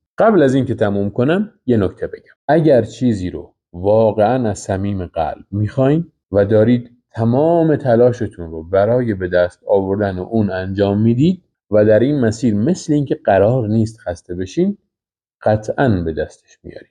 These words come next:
ممنونم که این پادکست رو گوش دادید. امیدوارم براتون مفید بوده باشه. اگرم فکر می‌کنید برای کسی هم می‌تونه مفید باشه، حتماً براش بفرستید. تا پادکست بعدی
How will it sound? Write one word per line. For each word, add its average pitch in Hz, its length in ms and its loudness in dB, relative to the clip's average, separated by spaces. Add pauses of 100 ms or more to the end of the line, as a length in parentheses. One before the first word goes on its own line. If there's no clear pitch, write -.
(140)
ممنونم 135 680 2
که 123 120 -2
این 113 120 0
پادکست 107 600 0
رو 107 60 -2
گوش 101 200 -4
دادید. 98 540 -2
امیدوارم 107 580 2
براتون 101 360 2
مفید 139 360 -6
بوده 117 200 0
باشه. 101 480 -4 (500)
اگرم 104 360 4
فکر 92 300 -8
می‌کنید 87 460 -10
برای 87 340 -2
کسی 123 360 -4
هم 87 180 -6
می‌تونه 90 420 -6
مفید 95 460 -4
باشه، 180 380 0 (260)
حتماً 123 460 -2
براش 80 300 -2
بفرستید. - 640 -16
تا 98 100 2
پادکست 160 540 0
بعدی 117 560 2